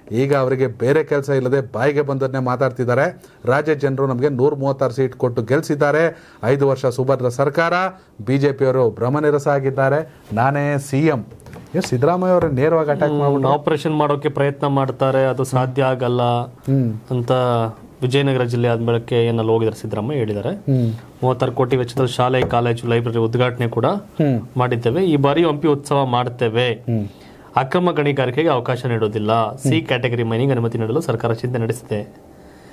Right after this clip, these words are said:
Speaker 2: ಇಲ್ಲಿ ಅಕ್ರಮಕ್ಕೆ ಅವಕಾಶ ಇಲ್ಲ ಅಂತ ಹೇಳೋರೆ. ಫಸ್ಟ್ ಒಂದು,
Speaker 1: ಹ್ಮ್.
Speaker 2: ಗೊಂದಲಗಳಿಗೆ ತೆರೆ ಎಳೆದ ಸಿದ್ದರಾಮಯ್ಯ, "ಐದು ವರ್ಷ ನಾನೇ ಸಿ ಎಂ ಅಂತ ಹೇಳಿದ್ರ ಮೂಲಕ" ಅಂತ ಹೇಳಿದಿರಿ.
Speaker 1: ಹೌದು.
Speaker 2: ಗೊಂದಲಕ್ಕೆ ತೆರೆ ಎಳೆದ್ರು, ಗೊಂದಲ ಮುಂದುವರ್ಸಿದ್ರು.
Speaker 1: ಅಲ್ಲ, ಈಗ ಸಚಿವರುಗಳು ಮಾತಾಡ್ತಾ ಇದ್ರು,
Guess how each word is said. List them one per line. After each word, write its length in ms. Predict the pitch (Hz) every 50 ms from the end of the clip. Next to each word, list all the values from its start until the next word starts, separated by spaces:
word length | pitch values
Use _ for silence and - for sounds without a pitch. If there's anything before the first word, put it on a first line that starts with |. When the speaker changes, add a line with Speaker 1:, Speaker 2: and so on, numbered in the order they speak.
| - - - - -
Speaker 2:
ಇಲ್ಲಿ 220 | 139 139 151 170 165
ಅಕ್ರಮಕ್ಕೆ 480 | 139 131 - - 143 131 127 127 139
ಅವಕಾಶ 360 | 117 117 117 - 131 123 120
ಇಲ್ಲ 220 | 127 117 107 104 101
ಅಂತ 180 | 107 - -
ಹೇಳೋರೆ. 360 | - - 117 110 107 101 - - - - - - - -
ಫಸ್ಟ್ 280 | 156 180 185 - - 220
ಒಂದು, 240 | 175 135 117 110
Speaker 1:
ಹ್ಮ್. 480 | 110 - - - - - 165 156 143 117 117 - - - - - - - - 156 139
Speaker 2:
ಗೊಂದಲಗಳಿಗೆ 840 | 139 165 180 190 220 226 208 233 226 226 214 196 208 202 190 208 214
ತೆರೆ 360 | 208 - - 156 156 170 180
ಎಳೆದ 240 | 190 185 180 180 190
ಸಿದ್ದರಾಮಯ್ಯ, 680 | 190 190 160 143 135 151 156 147 143 139 131 131 151 160
"ಐದು 220 | 143 135 147 143 147
ವರ್ಷ 160 | 143 139 -
ನಾನೇ 260 | - 131 123 139 147
ಸಿ 180 | 143 - - 135
ಎಂ 140 | 131 127 127
ಅಂತ 140 | 120 120
ಹೇಳಿದ್ರ 220 | 123 120 113 117 123
ಮೂಲಕ" 300 | 117 113 110 110 107 -
ಅಂತ 200 | 110 156 190 -
ಹೇಳಿದಿರಿ. 340 | - 139 120 110 107 101 110
Speaker 1:
ಹೌದು. 640 | - - - 147 143 135 123 120 120 120 - 160
Speaker 2:
ಗೊಂದಲಕ್ಕೆ 560 | 151 185 202 214 220 220 240 247 247 - 226 214
ತೆರೆ 240 | 185 - 214 190
ಎಳೆದ್ರು, 240 | 190 185 170 160 156
ಗೊಂದಲ 340 | 139 147 170 185 185 226 220
ಮುಂದುವರ್ಸಿದ್ರು. 840 | 196 180 190 202 214 214 233 - - - 220 180 175 156 139 117 117 139 135 - - - - - - -
Speaker 1:
ಅಲ್ಲ, 140 | 110 101
ಈಗ 180 | 101 104 101 101 107 120 131 123 107 - - - - -
ಸಚಿವರುಗಳು 560 | - - 147 143 - 165 151 139 135 147 151
ಮಾತಾಡ್ತಾ 420 | 143 135 131 - 131 123 110 123
ಇದ್ರು, 280 | 117 107 104 107 110